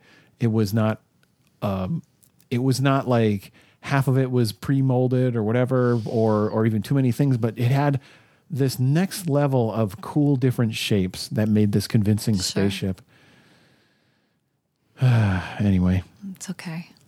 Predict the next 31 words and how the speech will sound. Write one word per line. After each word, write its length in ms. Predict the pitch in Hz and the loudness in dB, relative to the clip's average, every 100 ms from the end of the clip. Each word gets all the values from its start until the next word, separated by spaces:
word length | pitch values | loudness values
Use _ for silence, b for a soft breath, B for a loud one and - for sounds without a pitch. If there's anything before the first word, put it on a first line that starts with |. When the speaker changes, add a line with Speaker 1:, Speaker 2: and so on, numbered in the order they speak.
| _ _ - - | _ _ -20 -14
Speaker 1:
<sighs> 60 | - B B B B | -8 B B B B
Uh, 120 | 139 151 | 0 0
well, 200 | 160 170 | 0 0
I'm, 180 | 165 170 | 2 2
I'm, 260 | 147 151 - - - | 2 0 -4 -18 -4
I'm 160 | 147 139 | -4 -2
practicing 540 | - 127 - - 110 | -2 -2 -2 -2 -2
acceptance, 640 | 101 - 87 - 92 - - - | -2 -6 -6 -4 -8 -8 -20 -8
you 80 | - | -4
know? 120 | 98 | -4
Speaker 2:
Good. 460 | 107 370 349 202 170 | -2 0 2 0 -2
I'm 140 | 226 | -4
glad. 40 | 247 | 0
Speaker 1:
Humility. 580 | 269 135 131 127 127 117 - | 2 4 4 2 0 -2 -6
Speaker 2:
I'm 200 | 226 233 | -4 -4
glad. 120 | 233 | 0
Speaker 1:
Finally. 480 | 117 113 107 107 104 _ _ B B B B B B B | 2 2 2 -2 -2 _ _ B B B B B B B
Speaker 2:
You 100 | 220 | 0
know 100 | 208 | 2
what? 300 | 190 214 285 _ _ _ - | 0 -2 -6 _ _ _ -2
Speaker 1:
Hmm. 140 | 127 92 - | -2 -2 -6
Speaker 2:
You 100 | 101 | -6
should 160 | - | -4
check 240 | - 185 - | -4 -6 -6
Mercari, 500 | 156 - - - 160 | -8 -8 -8 -8 -8
see 140 | - | -8
if 140 | - - | -10 -8
they've 180 | 170 | -10
got 240 | - - - | -6 -6 -6
a 60 | |
version. 500 | 170 180 - - 165 | -6 -6 -4 -2 -2